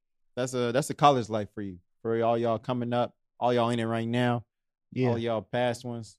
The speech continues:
Speaker 1: you, you know what it is. You know what it is.
Speaker 2: I always see the TikToks talking about stay, steer clear of, uh, D one athletes. Me being one myself,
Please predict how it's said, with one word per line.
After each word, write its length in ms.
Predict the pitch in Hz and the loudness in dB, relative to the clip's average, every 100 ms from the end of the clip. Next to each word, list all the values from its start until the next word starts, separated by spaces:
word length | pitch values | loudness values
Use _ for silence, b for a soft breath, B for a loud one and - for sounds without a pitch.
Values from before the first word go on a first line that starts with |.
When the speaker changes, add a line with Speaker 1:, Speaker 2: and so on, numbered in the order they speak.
| - | -12
Speaker 1:
you, 120 | 123 | -10
you 140 | 110 117 | -6 -6
know 140 | 95 | -8
what 80 | 71 | -10
it 140 | - | -20
is. 220 | 55 _ - | -20 _ -18
You 100 | 110 | -18
know 80 | 73 | -18
what 80 | |
it 40 | - | -8
is. 40 | - | 4
Speaker 2:
I 120 | 160 | 10
always 260 | 180 165 - | 10 10 8
see 120 | 156 | 4
the 140 | 131 | 4
TikToks 500 | - 147 - 135 131 | 2 0 4 2 2
talking 180 | - 120 | 0 0
about 180 | 113 113 | -2 -4
stay, 240 | - 127 - | 0 0 0
steer 340 | - - 135 123 | -6 0 2 2
clear 340 | 143 127 120 | 2 2 2
of, 120 | 110 _ _ _ _ - | 0 _ _ _ _ -4
uh, 240 | 127 127 | -2 0
D 160 | 131 135 | 2 2
one 180 | 131 120 | 2 2
athletes. 480 | 139 - 139 131 - _ _ | 0 0 -4 -6 -14 _ _
Me 200 | 147 175 | 2 4
being 280 | 156 165 165 | 6 4 6
one 140 | 160 156 | 4 4
myself, 640 | 139 139 170 175 180 | 2 4 6 6 4